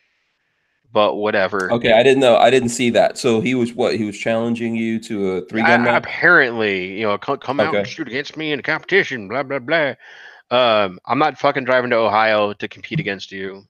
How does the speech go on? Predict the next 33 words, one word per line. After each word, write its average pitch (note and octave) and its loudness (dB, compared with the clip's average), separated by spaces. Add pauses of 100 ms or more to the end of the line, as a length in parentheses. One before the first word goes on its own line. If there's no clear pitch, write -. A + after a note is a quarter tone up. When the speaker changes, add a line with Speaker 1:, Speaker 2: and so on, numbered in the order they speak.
Speaker 1:
Um, F2+ -6 (600)
Speaker 2:
Yeah. - -6
Speaker 1:
and G#2+ -4
then, F#2+ -8 (100)
and G2 -8
then, G2 -6
uh, G2+ -8 (840)
I, A#2 0
I A2+ 0
don't A2 2
know, F#2+ -2 (180)
like G2 -6 (440)
Speaker 2:
Yeah. D#2+ -10 (500)
Um, A#2+ 6
let, D3 4
let E3+ 4
me F#3 6
just E3+ 2
say, C#3 4
let's B2+ 4
all D3 4
keep C#3 -6
it D#3+ -6
civil. B2 0
We G#2 -6
do G#2 -6
not A2+ 0
have A#2+ 0
to B2+ -4
agree A#2 -2
with G#2 -4
each G2+ -4
other. F#2+ -2